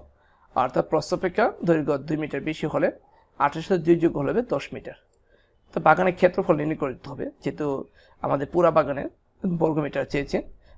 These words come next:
বাগানের ক্ষেত্রফল দৈর্ঘ্য গুণ প্রস্থ বর্গ একক। দৈর্ঘ্য হচ্ছে দশ, প্রস্থ হচ্ছে আট, আট দশে আশি বর্গ মিটার। যেহেতু এটা একক বলতে এখন প্রথমে একক লিখতে হবে,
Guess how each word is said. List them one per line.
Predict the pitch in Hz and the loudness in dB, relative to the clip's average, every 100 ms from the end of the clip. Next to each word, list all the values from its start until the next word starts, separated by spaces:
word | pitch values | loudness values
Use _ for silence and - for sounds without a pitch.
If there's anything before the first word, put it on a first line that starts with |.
| _ | _
বাগানের | 185 185 196 | 2 4 4
ক্ষেত্রফল | 190 196 202 311 - | 2 2 2 0 4
দৈর্ঘ্য | 175 160 170 | 2 4 0
গুণ | 143 127 | 0 -4
প্রস্থ | 123 - - - - | -6 -4 -8 -4 -2
বর্গ | 135 135 117 | -2 -2 -8
একক। | - - _ _ _ - - _ 151 | -10 -14 _ _ _ -20 -20 _ 0
দৈর্ঘ্য | 170 185 | 2 2
হচ্ছে | 202 - - _ 156 | -2 -2 -2 _ 0
দশ, | - - _ | 0 0 _
প্রস্থ | - 151 - | -2 -2 -2
হচ্ছে | 143 - - - | -6 -8 -10 -8
আট, | 113 _ - | -8 _ -10
আট | - - | -6 -6
দশে | - - 139 | -4 -2 -2
আশি | - 240 320 - | -2 -6 -6 -4
বর্গ | 135 131 117 | -4 -4 -10
মিটার। | 123 - - _ _ _ _ _ - | -10 -14 -20 _ _ _ _ _ -10
যেহেতু | 143 151 | -4 -4
এটা | 147 269 392 _ 165 | 0 -2 -2 _ -2
একক | 165 185 165 | 0 0 0
বলতে | 143 - 370 _ 160 | -2 -2 -4 _ -4
এখন | 165 156 170 | -4 -4 -2
প্রথমে | 160 165 156 | 0 0 0
একক | 175 160 | -2 -2
লিখতে | 165 - | -2 2
হবে, | 175 | 2